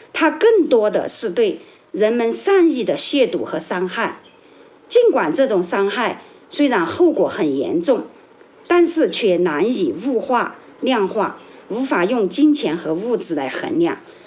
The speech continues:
所以赔偿损失这个规定在本案中就基本上用不上。我个人觉得呢，这种情况，一是可以通过立法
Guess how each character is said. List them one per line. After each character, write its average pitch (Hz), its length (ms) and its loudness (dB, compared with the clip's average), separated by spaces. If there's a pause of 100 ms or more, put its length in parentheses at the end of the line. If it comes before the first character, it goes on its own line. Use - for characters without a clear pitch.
(100)
所 277 220 4
以 269 320 2
赔 277 200 -2
偿 269 220 -2
损 165 360 0
失 - 320 -4 (260)
这 311 140 -4
个 240 140 -4
规 240 300 -6
定 269 200 -4 (340)
在 311 220 0
本 180 320 -2
案 208 280 -2
中 175 400 -4
就 233 120 -8
基 359 280 -6 (100)
本 180 220 -2
上 170 300 -6
用 220 220 -4
不 170 120 -8
上。 202 300 -4 (500)
我 240 140 2
个 403 180 4
人 214 220 0
觉 190 160 2
得 165 160 0
呢， 147 280 0
这 339 140 2
种 214 160 0
情 165 200 0
况， 170 280 -2 (200)
一 339 180 6
是 381 200 0
可 214 200 -2
以 170 160 2
通 247 320 -4
过 262 200 2
立 233 240 2
法 - 340 -8